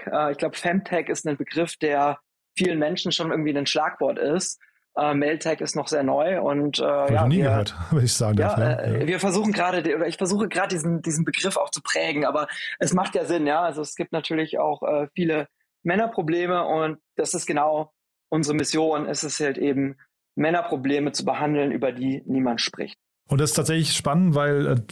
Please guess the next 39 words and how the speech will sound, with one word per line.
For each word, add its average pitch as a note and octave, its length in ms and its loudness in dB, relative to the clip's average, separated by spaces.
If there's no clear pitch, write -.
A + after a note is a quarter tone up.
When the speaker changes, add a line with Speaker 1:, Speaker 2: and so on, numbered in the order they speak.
Speaker 2:
äh, F#3 220 -4
meine D3+ 260 4
Frage D3+ 300 0
an C#3+ 60 4
dich C#3+ 140 2
wäre D3 120 2
gewesen, C3+ 340 4
warum C3+ 180 4
ist C#3+ 120 2
Femtech D#3 520 2
ein C3 160 4
Bereich, B2 380 2
der C3 160 2
so B2 220 2
etabliert B2+ 500 2
ist D3 140 0
schon? E3 260 4
Warum C3 220 4
sind A#2+ 160 4
Frauen B2+ 360 2
da C3 140 2
ganz A#2+ 240 2
anders C3+ 300 2
unterwegs C3+ 420 2
und B2 220 2
bei A#2+ 100 0
Männern, B2+ 460 4
Männer B2 320 2
tun C3 160 2
sich B2 140 4
entweder C3 200 4
damit A#2+ 160 4
schwer C#3+ 300 2
oder C#3+ 160 2
ist B2 100 2
es C3 100 0
auch C#3+ 200 0
ein C3 200 2
vielleicht - 340 0